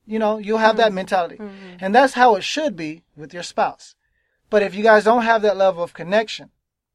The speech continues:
Speaker 1: then you're not gonna be able to withstand the waves and the storms of life. And so if you are to enhance your marriage, you both have to be intentional about knowing your spouse.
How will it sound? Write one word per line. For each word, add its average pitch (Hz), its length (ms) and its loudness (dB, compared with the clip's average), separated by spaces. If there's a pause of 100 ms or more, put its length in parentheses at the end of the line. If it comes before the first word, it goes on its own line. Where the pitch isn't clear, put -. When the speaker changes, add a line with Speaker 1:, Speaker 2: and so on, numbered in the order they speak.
(120)
Speaker 1:
then 156 480 -8 (240)
you're 180 140 -10
not 185 240 -2
gonna 180 180 -8
be 175 240 -12
able 165 300 -8
to 185 260 -14
withstand 165 680 -4 (320)
the 175 100 -8
waves 165 500 -2
and 160 160 -14
the 147 60 -14
storms 156 400 -10
of 139 100 -14
life. 147 320 -10 (880)
And 170 120 -14
so 190 260 2
if 269 260 0
you 262 200 4
are 214 440 8 (120)
to 226 200 -6
enhance 214 440 -2
your 262 100 0
marriage, 151 440 -4 (360)
you 254 180 2
both 233 300 4
have 208 320 2
to 196 80 -16
be 202 260 -12
intentional 202 840 -2 (340)
about 175 320 -2
knowing 180 300 -2
your 156 120 -12
spouse. - 520 -12